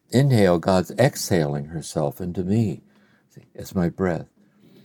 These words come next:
And then when I exhale, I exhale myself in love and giving myself in love back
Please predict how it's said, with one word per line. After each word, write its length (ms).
And 160
then 120
when 160
I 180
exhale, 760
I 120
exhale 500
myself 520
in 140
love 500
and 120
giving 240
myself 500
in 140
love 260
back 380